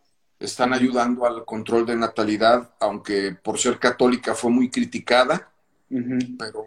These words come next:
Speaker 1: no le importó, sino que quiso entregarse para poder, eh, cambiar las cosas. Han hecho proyectos para llevar agua potable y el último proyecto en el que estaba trabajando él era en energía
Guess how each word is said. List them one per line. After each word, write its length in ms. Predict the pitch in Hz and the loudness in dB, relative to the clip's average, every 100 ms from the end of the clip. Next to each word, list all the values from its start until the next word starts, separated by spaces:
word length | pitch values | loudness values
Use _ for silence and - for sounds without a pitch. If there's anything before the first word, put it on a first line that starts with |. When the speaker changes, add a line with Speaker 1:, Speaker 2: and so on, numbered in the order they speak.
| 110 | 0
Speaker 1:
no 140 | 120 | 4
le 80 | 127 | 4
importó, 420 | 135 127 120 127 | 4 0 -2 -2
sino 300 | 127 131 120 - | -2 0 -2 -2
que 120 | 101 | -8
quiso 320 | 117 113 135 | -8 -2 0
entregarse 640 | 113 - 104 113 120 - | 0 0 2 4 2 0
para 300 | - 110 98 - | -2 -2 -4 -4
poder, 260 | 104 107 107 113 | -4 -2 -4 -8
eh, 240 | 110 101 95 | -4 -4 -4
cambiar 400 | 98 98 107 107 | -8 -4 -2 -2
las 180 | 107 - | -6 0
cosas. 640 | 131 123 135 127 - - _ _ _ _ _ - | 2 2 0 -2 -6 -12 _ _ _ _ _ 2
Han 180 | 120 | 2
hecho 240 | 127 131 123 | 4 0 2
proyectos 540 | 127 120 123 123 - | 2 4 2 0 -6
para 200 | - 117 | 0 2
llevar 280 | 110 - 117 | 2 2 4
agua 260 | 117 117 - | 4 2 0
potable 540 | 113 123 123 131 131 | 0 4 4 4 2
y 100 | 131 | 2
el 100 | 120 | 2
último 340 | 147 143 175 170 | 2 2 -2 0
proyecto 420 | 156 143 143 156 | 2 2 2 0
en 40 | 143 | 0
el 120 | 123 | -2
que 80 | 117 | -6
estaba 340 | - 123 127 | 2 2 2
trabajando 640 | 127 113 - 120 123 123 | -2 -2 -2 -2 2 2
él 160 | 120 120 | 2 -2
era 320 | 123 117 117 117 | -2 2 2 0
en 140 | 113 | -10
energía 720 | 110 107 104 - 120 120 113 | -12 -14 -14 -6 0 2 0